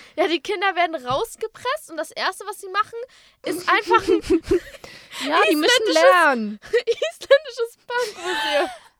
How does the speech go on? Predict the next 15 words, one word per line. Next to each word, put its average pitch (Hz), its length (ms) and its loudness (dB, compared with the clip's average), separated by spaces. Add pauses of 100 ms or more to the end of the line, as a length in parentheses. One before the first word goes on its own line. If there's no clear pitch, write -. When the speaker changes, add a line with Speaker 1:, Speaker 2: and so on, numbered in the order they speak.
(600)
Speaker 2:
Das 196 140 -2
machen 262 180 4
die 240 80 6
Isländer 190 320 0
bestimmt. 208 460 -8 (280)
Speaker 1:
Also, 226 440 2 (420)
es - 180 -2
gibt 302 180 0
jetzt 285 180 0
keine 311 260 0
Statistik, 302 840 0 (500)
in 247 140 4
der 254 160 8
nur 285 360 6
Jugendliche 226 760 2